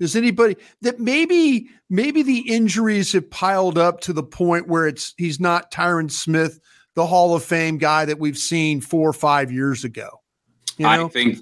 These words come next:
Speaker 2: I, I, I, I don't think there's been enough discussion about that, and I think that's the reality of the situation is when you take together the way he played at the end of the twenty-one season, the, the playoff game against San Francisco,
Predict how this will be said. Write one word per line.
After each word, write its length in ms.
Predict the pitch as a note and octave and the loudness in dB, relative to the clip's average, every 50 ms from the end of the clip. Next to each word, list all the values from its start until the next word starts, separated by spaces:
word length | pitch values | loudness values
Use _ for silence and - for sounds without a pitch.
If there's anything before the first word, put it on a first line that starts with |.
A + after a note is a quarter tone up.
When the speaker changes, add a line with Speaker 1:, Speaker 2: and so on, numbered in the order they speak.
| - _ - - | -10 _ -2 2
Speaker 2:
I, 140 | A2 C3 C3+ | 2 4 4
I, 280 | B2+ C#3 D3 C3 C#3+ | 4 4 4 4 4
I, 160 | D3 D3+ C3+ B2+ | 4 4 2 2
I 120 | C#3 C#3 C#3 | 2 2 2
don't 300 | C3+ C3+ D#3 D#3 D#3+ D3+ | 4 2 2 0 0 0
think 200 | - F3 E3 D#3+ | -2 -2 -2 0
there's 200 | F3 E3+ E3+ - | 0 -2 -2 0
been 160 | C3+ E3+ E3 | -2 -2 0
enough 240 | E3 E3 E3 D#3+ D#3+ | 0 0 -2 -2 -4
discussion 440 | E3 D#3+ D#3+ - E3+ E3 - E3+ E3+ | -6 -6 -4 -4 -4 -4 -4 -4 -4
about 220 | D#3+ E3 D#3+ D#3+ | -2 -2 -2 -2
that, 120 | F3 E3 D#3 | -2 -2 -2
and 80 | C3 | 0
I 80 | C#3 C3 | -2 -2
think 160 | C3 C#3+ C3 | -4 -4 -4
that's 220 | C3+ C3+ B2+ - - | -4 -4 -4 -4 -6
the 100 | B2+ A2+ | -6 -6
reality 640 | G#2+ G#2+ G#2+ G#2+ A2 A#2 B2+ C3 B2+ A#2+ A#2+ A2+ | -4 -2 0 2 2 2 2 0 0 0 0 0
of 100 | G#2 G2+ | -2 -4
the 80 | G#2 G2+ | -6 -8
situation 640 | - G#2+ G2+ - - A2 G#2+ G#2 G2+ - - G#2+ G#2+ | -10 -10 -10 -8 -6 -4 -4 -4 -4 -4 -6 -4 -4
is 280 | G#2+ G#2 G2+ - - - _ _ _ _ _ _ | -4 -4 -4 -6 -8 -12 _ _ _ _ _ _
when 220 | - A2+ B2+ C3+ D#3 | -6 -2 0 0 2
you 180 | F#3+ G#3+ A3+ | 2 0 0
take 340 | G#3+ - - G#3+ G3+ G3 - | -2 -2 0 0 0 -2 -2
together 800 | - F3+ D3 B2+ D3+ D3 D3 C3+ C#3+ C#3+ C#3 C3+ C3 B2+ A#2 A#2 _ _ _ _ _ _ _ _ _ - | -4 -4 -2 0 0 0 2 2 2 2 2 2 2 0 -2 -6 _ _ _ _ _ _ _ _ _ -6
the 100 | G#2 B2 | -2 -2
way 320 | A#2+ A2+ A2+ D3 D#3+ F#3 F#3 | 0 2 2 2 2 2 2
he 140 | E3+ F#3+ D#3+ | 0 -2 -4
played 400 | - - F3+ E3 D#3 D#3 D3+ D3 | -4 -2 0 2 2 2 2 0
at 100 | C#3+ A#2+ | 0 0
the 180 | C#3 C#3 C#3 | 0 0 2
end 120 | C3+ C3+ C3+ | 2 0 0
of 100 | B2 A#2 | 0 -2
the 160 | C3 A#2+ - | -2 -4 -4
twenty-one 840 | - - - C#3+ D3 C#3+ C#3 B2+ A2+ G#2+ G#2+ A#2+ C3 C3 B2+ B2 A2+ | -6 -6 -4 -2 0 0 0 -2 -2 -2 -2 0 0 0 0 -2 -4
season, 480 | - - A2+ G#2 G2 F#2+ G2 F#2+ G2 | -4 -4 -4 -4 -6 -8 -12 -12 -8
the, 220 | G2 G#2 G#2+ A2 G#2 | -6 -4 -4 -4 -2
the 200 | A2+ A2+ G#2 - | -2 -4 -4 -2
playoff 420 | - C#3+ C#3 C#3 C3+ C3 B2+ C3 | 0 0 2 4 2 2 0 0
game 160 | - C3 B2 | 0 -2 0
against 280 | A#2+ A#2 A#2+ A#2 A#2 - | 0 -2 -2 -4 -4 -4
San 140 | B2+ A#2+ A2 | -4 -4 -4
Francisco, 560 | G#2+ G2+ - A2 G#2 - A2+ G#2 G#2 G2+ | -6 -8 -10 -10 -8 -4 -4 -4 -4 -4